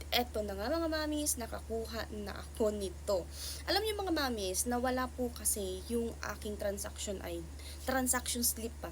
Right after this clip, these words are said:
transaction slip. So, um, yun kasi yung pinakamadali nilang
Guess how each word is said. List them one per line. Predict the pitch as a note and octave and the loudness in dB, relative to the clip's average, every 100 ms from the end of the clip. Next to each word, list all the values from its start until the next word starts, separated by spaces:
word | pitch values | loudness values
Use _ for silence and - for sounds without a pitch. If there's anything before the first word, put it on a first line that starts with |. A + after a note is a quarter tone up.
| - | -2
transaction | A3+ A3+ A3+ - A#3 | -2 -2 -4 -4 -2
slip. | A3 - G#3+ - - | -2 -2 -4 -6 -6
So, | - A3 F#3+ - - - - - | 0 2 0 -4 -8 -8 -8 -2
um, | B3 A#3+ | 0 2
yun | A#3+ E4+ E4+ | 4 4 4
kasi | F4 | 4
yung | F4 | 4
pinakamadali | E4 D#4+ D4+ C#4+ C4 C4 | 4 0 0 -2 0 2
nilang | C4 A#3+ A3+ A3 G#3+ | 2 0 -2 -4 -6